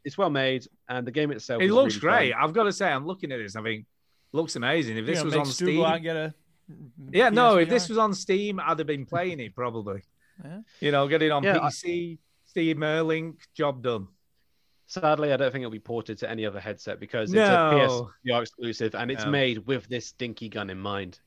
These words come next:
Speaker 1: you know,
Speaker 3: Yeah.
Speaker 1: so,
Speaker 2: I
Speaker 1: uh,
Speaker 2: must
Speaker 1: but,
Speaker 2: admit, actually,
Speaker 1: yeah.
Speaker 2: today I was looking, there was, um,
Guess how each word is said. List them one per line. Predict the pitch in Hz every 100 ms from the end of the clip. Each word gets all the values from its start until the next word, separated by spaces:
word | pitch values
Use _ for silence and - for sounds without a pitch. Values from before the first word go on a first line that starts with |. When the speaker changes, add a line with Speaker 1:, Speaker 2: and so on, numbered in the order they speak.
| -
Speaker 1:
you |
know, | 92 90
Speaker 3:
Yeah. |
Speaker 1:
so, | - 95 92 90 _ _ _ - -
Speaker 2:
I | 120 120
Speaker 1:
uh, | 226
Speaker 2:
must | 285
Speaker 1:
but, | 254
Speaker 2:
admit, | 220 247
actually, | 160 156 240
Speaker 1:
yeah. | 151
Speaker 2:
today | 127 151 165 156 131 135
I | 147
was | 151 139
looking, | 175 175 147
there | 139
was, | 143 143 139
um, | 135 135 131 127 127 123